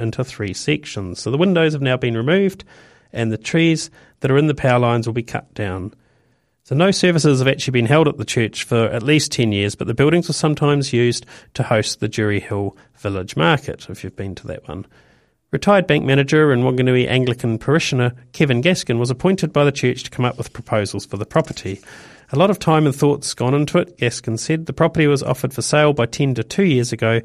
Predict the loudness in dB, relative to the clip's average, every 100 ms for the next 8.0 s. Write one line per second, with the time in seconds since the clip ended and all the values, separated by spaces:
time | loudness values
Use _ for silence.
0 | -6 -20 _ 2 4 4 4 2 2 0
1 | -2 -2 -4 0 2 2 2 -2 -2 0
2 | 0 -2 -4 -8 -4 -2 -2 -6 -8 -10
3 | -8 -10 -10 -10 -6 -4 -4 -6 -16 -16
4 | -18 -20 -20 -20 -8 -4 0 0 0 0
5 | 2 0 0 0 2 2 2 0 -2 -2
6 | -2 0 -2 -4 -6 -6 -2 0 0 -2
7 | 0 -2 -4 -6 -4 0 0 2 0